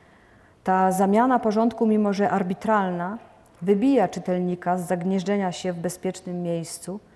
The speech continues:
i każe mu wystawić głowę poza własne przyzwyczajenia, aby ujrzeć tam, poza, inny możliwy kosmos,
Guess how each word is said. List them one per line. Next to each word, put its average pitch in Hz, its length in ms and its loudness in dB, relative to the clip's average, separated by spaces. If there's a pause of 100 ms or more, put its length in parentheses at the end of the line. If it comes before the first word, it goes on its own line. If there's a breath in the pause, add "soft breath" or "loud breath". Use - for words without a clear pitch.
(400 soft breath)
i 170 80 -8
każe 196 340 2
mu 190 220 2
wystawić 190 520 0
głowę 190 340 2
poza 180 300 0
własne 185 440 -4
przyzwyczajenia, 180 920 -4 (500 loud breath)
aby 185 200 4
ujrzeć 214 400 4
tam, 233 500 -2 (280)
poza, 202 500 0 (320)
inny 220 280 6
możliwy 180 420 -2
kosmos, 175 600 -6